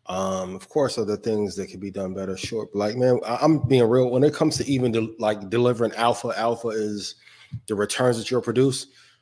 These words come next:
a lot of the things that were called on here are outperforming most hedge funds. Go back and look even at twenty nineteen, twenty twenty. Most people were not saying Apple as a primary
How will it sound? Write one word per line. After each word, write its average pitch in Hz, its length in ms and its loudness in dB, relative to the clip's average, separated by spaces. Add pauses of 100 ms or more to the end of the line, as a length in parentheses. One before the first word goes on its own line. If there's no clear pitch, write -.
(320)
a 113 60 -4
lot 120 320 6
of 117 80 0
the 117 80 -2
things 117 320 -2
that 107 180 0 (240)
were 104 140 -4
called 120 380 0
on 107 160 0
here 110 320 -2
are 104 220 -4
outperforming 104 680 -6
most 101 260 -6
hedge 98 220 -8
funds. - 380 -18 (720)
Go 175 160 8
back 190 200 6
and 180 80 4
look 165 120 2
even 175 200 2
at 147 120 4
twenty 156 240 2
nineteen, 147 360 2
twenty 123 240 -4
twenty. 117 220 -2
Most 120 220 -2
people 131 220 -8
were 117 80 0
not 107 160 -4
saying 101 240 -10
Apple 101 300 -10
as 90 140 -14
a 90 160 -16 (100)
primary 101 720 -6